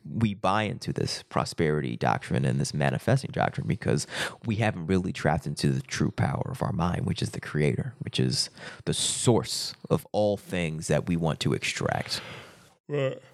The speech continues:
Speaker 1: All the things that we want to manifest, it's all right here. So
Speaker 2: Right.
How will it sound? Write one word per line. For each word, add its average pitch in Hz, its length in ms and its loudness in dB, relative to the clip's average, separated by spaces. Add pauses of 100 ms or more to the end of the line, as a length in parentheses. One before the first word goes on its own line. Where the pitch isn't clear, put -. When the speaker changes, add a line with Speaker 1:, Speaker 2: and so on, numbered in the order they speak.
(220)
Speaker 1:
All 113 180 4
the 113 100 0
things 98 260 -2
that 87 120 0
we 71 80 0
want - 200 0
to - 80 -4
manifest, - 520 -2
it's - 140 -2
all 71 120 2
right - 200 -2
here. - 240 -8 (120)
So - 360 -2 (220)
Speaker 2:
Right. 127 280 4